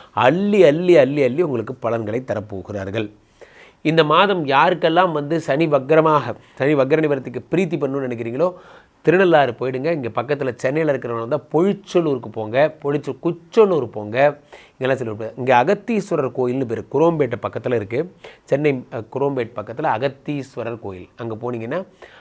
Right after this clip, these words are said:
அங்க இருக்கிற சனி பகவானை பார்க்கலாம். அதே மாதிரி குருவுக்கு சென்னையிலேயே இருக்கு, திருவலியதாயம்னு பேரு,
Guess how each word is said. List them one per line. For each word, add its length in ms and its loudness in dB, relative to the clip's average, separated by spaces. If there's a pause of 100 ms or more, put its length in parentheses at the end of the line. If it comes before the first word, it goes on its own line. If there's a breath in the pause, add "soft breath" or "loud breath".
(140)
அங்க 200 -6
இருக்கிற 480 0 (140)
சனி 260 -4
பகவானை 440 -2
பார்க்கலாம். 540 -6 (160)
அதே 240 2
மாதிரி 420 2 (420 soft breath)
குருவுக்கு 520 0
சென்னையிலேயே 500 4
இருக்கு, 460 2 (300 soft breath)
திருவலியதாயம்னு 960 4
பேரு, 360 -8